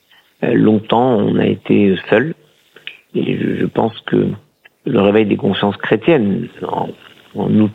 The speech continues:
quarante-deux, qui a donné ces moments lumineux que sont l'appel et la lettre pastorale de Monseigneur Salège à Toulouse, euh, le vingt-trois août, euh, quarante-deux. Les Juifs sont des hommes, les Juives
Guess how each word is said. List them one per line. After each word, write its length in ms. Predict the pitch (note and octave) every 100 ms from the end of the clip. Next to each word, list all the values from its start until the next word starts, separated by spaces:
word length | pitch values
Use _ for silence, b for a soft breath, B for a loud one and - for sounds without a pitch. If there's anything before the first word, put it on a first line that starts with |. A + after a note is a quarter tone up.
| -
quarante-deux, 560 | F#2+ F2+ G2 G#2+ C#3+ C#3 _ _ _ - -
qui 80 | G2
a 60 |
donné 500 | G2+ A#2 A#2 A2+ G2 F#2+ B B -
ces 80 | -
moments 320 | G#2+ G#2+ A#2
lumineux 520 | A2 G#2+ A2 B2+ C#3 A#2
que 160 | G#2+
sont 240 | F#2+ - G#2
l'appel 560 | F#2 - A2 G#2 F2+ - B B B
et 40 | F#2
la 100 | F#2+
lettre 200 | G2+ -
pastorale 480 | F#2+ - F#2 G2+
de 80 | G2
Monseigneur 440 | F#2 F#2 - G2 F2+
Salège 360 | A2 A#2 C3+ G2
à 60 |
Toulouse, 420 | F#2 - A#2+ G#2+ -
euh, 240 | - F2+ - _ _ _ _ - -
le 300 | - G#2+ -
vingt-trois 400 | - - - F2
août, 200 | G2 G2 -
euh, 280 | - - -
quarante-deux. 600 | - F#2 F#2+ G2+ G#2+ G#2+ G#2+ _ _ _ -
Les 160 | F#2+ F#2+
Juifs 300 | G2 A2+ A2 - - - - -
sont 100 | G2
des 160 | G2
hommes, 380 | G2 A2 B2 G#2+
les 180 | G2+ F#2+
Juives 400 | G2+ A#2+ G2+